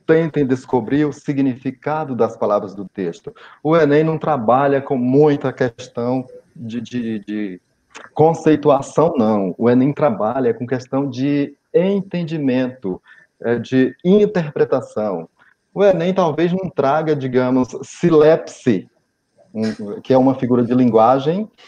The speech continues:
que, que, que, que joga uma coisa, digamos, pro plural, que ela só é plural no pensamento. Por exemplo, "o povo bateram palmas" é uma figura de linguagem, silepse de, de número,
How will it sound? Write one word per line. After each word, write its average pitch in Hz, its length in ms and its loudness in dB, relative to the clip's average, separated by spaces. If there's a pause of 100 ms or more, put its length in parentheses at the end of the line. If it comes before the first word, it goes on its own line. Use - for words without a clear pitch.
(520)
que, 147 640 0 (1500)
que, 160 220 -2
que, 151 220 -8
que 147 560 -2
joga 151 300 2
uma 147 160 -4
coisa, 135 260 0
digamos, 127 360 -4
pro 131 140 -10
plural, 147 540 2
que 151 120 -2
ela 139 460 0
só 151 200 -2
é 147 60 0
plural 156 380 0
no 190 100 -2
pensamento. 113 800 -4 (120)
Por 135 120 0
exemplo, 123 360 -2
"o 165 140 6
povo 165 580 0
bateram 120 580 0
palmas" 101 840 -2 (340)
é 117 80 -4
uma 117 200 -2
figura 113 280 -6
de 113 120 -6
linguagem, 117 400 -4
silepse 120 440 -6
de, 113 160 -14
de 117 160 -10
número, 131 720 2